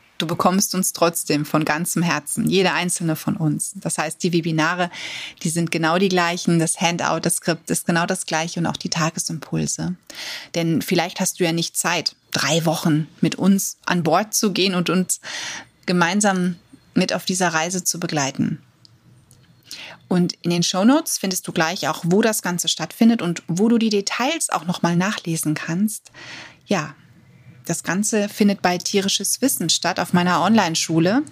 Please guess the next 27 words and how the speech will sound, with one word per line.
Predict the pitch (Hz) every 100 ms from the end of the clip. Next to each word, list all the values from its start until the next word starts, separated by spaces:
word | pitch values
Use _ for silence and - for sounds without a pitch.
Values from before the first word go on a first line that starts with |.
| - - - - - - - - - - - - -
Herzliche | - 208 - 196 185 -
Einladung, | 175 202 196 185 185 185 - - - - - - -
da | 165
einfach | - 196 185 175
mal | 165
gucken | - 190 - 175
zu | - 170
gehen | 170 160 170 175 - - - -
und, | - 165 160 160 165 -
ähm, | 151 151 -
es | 180
dir | -
in | 190
Ruhe | 208 247
durchzulesen. | 254 - - 151 156 156 165 170 - _ _ _ _ - - - -
Es | 202 - -
gibt | 311 - - - - - -
einen | - 165 170
Anmeldeschluss, | - 160 151 165 202 - 311
den | - 165
fünfzehnten | - 311 - - 208 -
August. | - 170 165 185 311 - 190
Das | -
heißt, | 170 202 -
du | 185
solltest | 170 180 226 254 - -
dich, | 220 240 -